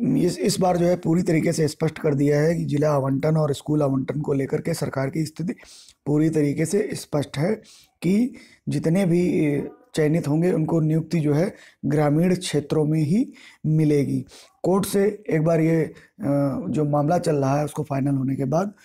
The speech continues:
और जल्द ही इस जो है प्रक्रिया पूरी कर ली जाएगी। इस, ऐसा सरकार का, सरकार का आश्वासन है। सरकार कह रही है कि बहुत ही जल्द जो है इस प्रक्रिया को पूर्ण कर लिया जाएगा। तो दोस्तों,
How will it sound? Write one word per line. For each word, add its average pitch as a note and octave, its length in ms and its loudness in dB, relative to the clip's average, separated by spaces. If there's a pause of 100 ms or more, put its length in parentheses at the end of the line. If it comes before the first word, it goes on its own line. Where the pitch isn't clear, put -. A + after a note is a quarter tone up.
(240)
और C#3 200 0
जल्द E3+ 240 2
ही E3+ 240 0
इस - 160 -8
जो C4+ 360 -4
है C#3+ 180 -2 (1040)
प्रक्रिया D#3 460 0
पूरी E3 340 0
कर D#3 120 0
ली D3 160 0
जाएगी। D#3 320 0
इस, - 340 -8 (160)
ऐसा D#3 220 -2
सरकार D#3 460 -4
का, G3 220 -6 (340)
सरकार D#3 400 -2
का D#3 80 0
आश्वासन D3+ 440 -2
है। G3 80 -2
सरकार D#3 600 -4 (160)
कह D3 140 0
रही D#3+ 240 2
है G3+ 180 -2 (400)
कि D#3 80 -4
बहुत C#3+ 340 0
ही F#3+ 140 0
जल्द D#3+ 380 0
जो C#3+ 160 0
है D#3 240 -2 (300)
इस D3+ 100 -2
प्रक्रिया D3+ 420 -2
को F3+ 180 0 (240)
पूर्ण D3+ 220 2
कर D3 100 0
लिया C3+ 240 0
जाएगा। - 460 -6 (420)
तो D#3 80 -2
दोस्तों, F#3 360 0